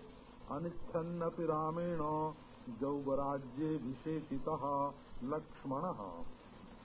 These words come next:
और भरत और शत्रुघ्न ने तो युवराज पद को स्वीकार ही नहीं किया,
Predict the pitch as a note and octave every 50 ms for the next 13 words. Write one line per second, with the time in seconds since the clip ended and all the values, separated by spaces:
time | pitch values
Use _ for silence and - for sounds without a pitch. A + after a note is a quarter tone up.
0 | - - - - - - A2+ A2 G#2+ G2+ G2+ - - - E3 E3 F#3+ F#3 F3+ F3+
1 | F3+ F3 E3 E3+ F3 E3 D#3 - - F3 F3 E3 D#3 D#3+ D#3+ D#3+ D#3 D#3 D3 -
2 | F3 F#3 G3+ G3+ F#3 E3+ - - - - - - - - - - - - - -
3 | - - - B2+ A#2+ B2 D#3 D#3 E3 D#3+ D#3+ E3+ F3+ F#3 D#3 D#3 D#3 - D#3 D3
4 | D3+ D3 E3 F3 F3 E3+ - - C#3+ C#3 C3 - B2+ B2+ C3+ C3+ C#3 D3 F3 E3+
5 | D3 B2+ B2+ B2 - A#2 A2+ A2+ G#2+ G#2 G#2 G2 G2